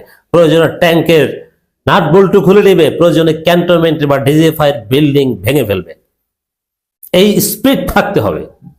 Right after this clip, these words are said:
এই জায়গায় কিন্তু আবার আমির জামাত একমত না। জামাতের আমি দৃঢ়ভাবে বিশ্বাস করেন শহীদ শরীফ ওসমান হাদির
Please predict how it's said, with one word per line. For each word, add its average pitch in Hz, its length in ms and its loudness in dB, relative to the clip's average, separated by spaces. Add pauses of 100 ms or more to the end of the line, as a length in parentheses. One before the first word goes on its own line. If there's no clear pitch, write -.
(960)
এই 185 60 2
জায়গায় 196 220 2
কিন্তু 185 160 2
আবার 165 140 2
আমির 127 240 0
জামাত 113 260 -2
একমত 95 320 -4
না। - 100 -10 (540)
জামাতের 170 280 2
আমি 156 140 2
দৃঢ়ভাবে 147 400 2
বিশ্বাস 127 500 -2
করেন 87 220 -8 (1040)
শহীদ 147 220 0
শরীফ 135 220 0
ওসমান 131 280 -2
হাদির 123 460 -2